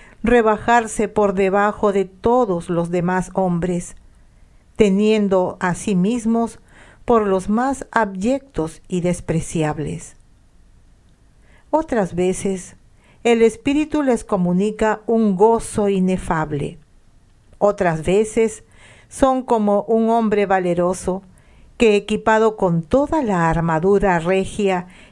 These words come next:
y lanzándose al combate, pelea con valentía contra sus enemigos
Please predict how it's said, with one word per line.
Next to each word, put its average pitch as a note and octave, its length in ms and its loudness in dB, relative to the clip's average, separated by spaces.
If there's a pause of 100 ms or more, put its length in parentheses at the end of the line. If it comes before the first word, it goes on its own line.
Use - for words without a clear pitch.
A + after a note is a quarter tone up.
y A3 140 0
lanzándose F#3+ 960 0
al F3 160 -2
combate, F3+ 720 -4 (500)
pelea G#3+ 760 2
con G3+ 220 0
valentía G3 920 0
contra F#3 460 0
sus F3 320 -6
enemigos G#3 920 -2